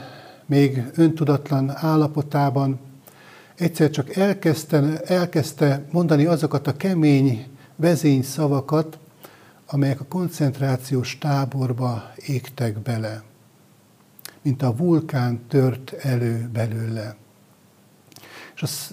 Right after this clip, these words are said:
végén szinte már kiabálva mondta ezeket a vezényszavakat. A szobatársa végig hallgatta döbbenten,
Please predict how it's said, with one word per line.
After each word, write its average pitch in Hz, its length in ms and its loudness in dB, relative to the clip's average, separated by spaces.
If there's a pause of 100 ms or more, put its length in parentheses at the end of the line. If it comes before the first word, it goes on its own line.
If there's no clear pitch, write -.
végén 151 440 4
szinte 151 340 0
már 123 480 0 (420)
kiabálva 123 1080 0 (360)
mondta 123 380 -2
ezeket 117 600 -4 (840)
a 107 260 -4
vezényszavakat. 117 1120 -4 (2000)
A - 40 -12
szobatársa 147 640 2
végig 139 380 4
hallgatta 147 1160 2
döbbenten, 135 920 2